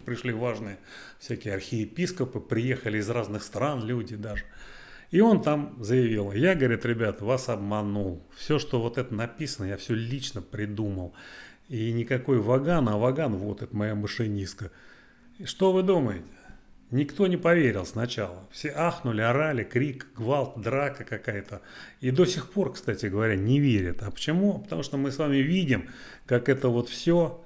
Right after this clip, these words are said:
на этих жидомасонствующих там Емельяновых, Нилусах все это, э, работает. И всяких Олегах Платоновых с, э,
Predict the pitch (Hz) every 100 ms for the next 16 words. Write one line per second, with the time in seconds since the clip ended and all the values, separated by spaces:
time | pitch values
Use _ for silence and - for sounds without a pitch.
0 | - - 113 135 131 117 113 117 120 117
1 | 120 - 139 131 101 104 - 107 95 -
2 | - - - 107 131 131 123 139 185 160
3 | 120 110 - 113 143 165 131 - 113 -
4 | - 120 117 104 - 101 98 110 110 98
5 | - - - - - 113 120 120 110 104
6 | 95 92 117 131 120 - 113 107 110 110
7 | 113 104 - - 110 110 151 139 117 104
8 | 95 - - - 104 98